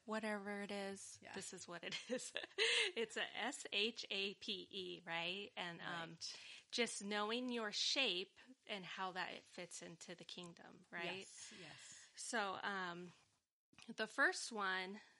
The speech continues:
Speaker 1: is spiritual gifts. So, Leanne, do you know your spiritual gifts?
Speaker 2: I do know my spiritual gifts.
Speaker 1: Let's hear it.
Speaker 2: Uh, my strongest, well, it's been a while, so I'm not sure if I've got the order right, but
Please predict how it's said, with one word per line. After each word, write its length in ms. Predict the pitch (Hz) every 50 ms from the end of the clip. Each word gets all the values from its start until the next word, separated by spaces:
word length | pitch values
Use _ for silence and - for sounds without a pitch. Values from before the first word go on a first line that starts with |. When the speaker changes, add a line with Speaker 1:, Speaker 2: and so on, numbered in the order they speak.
| _ _ - -
Speaker 1:
is 460 | 214 202 190 185 175 - - - - - _ _ _ _ _ _ _ -
spiritual 560 | - - - - 247 226 196 180 - - 190
gifts. 600 | - 185 185 175 160 - - - - - - - - _ _ _ _ _ _ _ _ -
So, 160 | - - 233
Leanne, 520 | 214 220 226 233 233 233 208 185 175 165 -
do 60 | - 190
you 80 | 190
know 140 | 185 185 190
your 160 | 190 190 196
spiritual 480 | 190 - - - 214 214 208 - - 214 -
gifts? 440 | 226 220 233 233 - - - - - - -
Speaker 2:
I 60 | 220
do 140 | 208 - 285 330 311
know 80 | 226 180 165
my 120 | 151 143
spiritual 440 | 135 - - 175 151 147 - - 165 -
gifts. 300 | 151 156 160 - - - - - -
Speaker 1:
Let's 160 | 196 185 -
hear 120 | - 196 180
it. 40 | 170
Speaker 2:
Uh, 560 | 170 165 165 160 156 160 - - - - 175
my 320 | 180 175 170 170 170 180 175 -
strongest, 640 | - - 202 175 175 185 233 262 247 - - - - _ _ _ _ _ - _ _ _ _ -
well, 140 | - 233 214
it's 100 | 214 -
been 140 | - 294 311
a 60 | 330
while, 280 | 285 226 190 160 147 156
so 120 | - - 202
I'm 120 | 185 180
not 160 | 190 208 214 214
sure 160 | - 233 220
if 120 | 202 -
I've 120 | 196 170 165
got 160 | 175 165 - -
the 80 | - 165
order 320 | - - 160 151 165 165
right, 320 | 170 175 175 180 196 220 - - - - - - - - - - - -
but 260 | 196 170 156 151